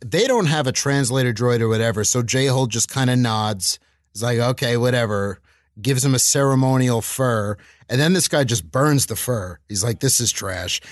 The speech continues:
And I love that this guy's under no illusions about what the Empire is doing. He's like, he's staying in his, uh,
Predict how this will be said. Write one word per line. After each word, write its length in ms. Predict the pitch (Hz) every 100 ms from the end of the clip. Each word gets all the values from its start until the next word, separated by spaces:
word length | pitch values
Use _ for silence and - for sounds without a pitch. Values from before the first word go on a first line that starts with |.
| -
And 120 | 131
I 40 | 139
love 220 | 143 147
that 140 | 139
this 140 | 135 -
guy's 240 | 139 139
under 200 | 180 220 240
no 600 | 240 240 233 214 196 175
illusions 500 | 147 135 104 110 107
about 220 | 110 104
what 140 | 107
the 140 | 101 101
Empire 340 | 98 101 98
is 120 | 95
doing. 360 | - 87 80 - _ _ -
He's 160 | 131 147
like, 140 | 143
he's 200 | 147 131
staying 420 | - - 131 160
in 80 | 165
his, 140 | 151
uh, 280 | 127 127 175